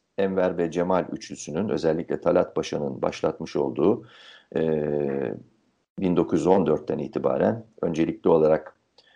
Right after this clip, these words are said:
e, işte Ermeni topluluklara, e, karşı ve tabii bunun yanında Rum tebaası da var. Bir resmi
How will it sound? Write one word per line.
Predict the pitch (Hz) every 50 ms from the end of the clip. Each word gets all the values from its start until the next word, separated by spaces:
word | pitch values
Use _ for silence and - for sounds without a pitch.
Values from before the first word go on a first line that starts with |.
| _ _ -
e, | - 80 80 78 76 71
işte | - - - - 78 76 - - - _ _ _ _ _ -
Ermeni | - 82 82 82 82 85 87 90 82 - - - _ - - - _ -
topluluklara, | - 82 80 - - 80 78 - - - 78 71 67 - - - _ _ - -
e, | - 76 73 71 71 71 67 - -
karşı | - - 76 73 - - - 101 - - - -
ve | - 85 82 - - - - _
tabii | - - 76 - -
bunun | 85 85 82
yanında | 78 76 71 71 76 98 101
Rum | 85 85 87 82 73 - - - - - -
tebaası | - 73 - 71 69 - - -
da | - - -
var. | 92 117 131 127 - - - - - - - - - _ -
Bir | 110 120 110 98 - -
resmi | - 87 92 95 - - 107 110 113 107 92 76 -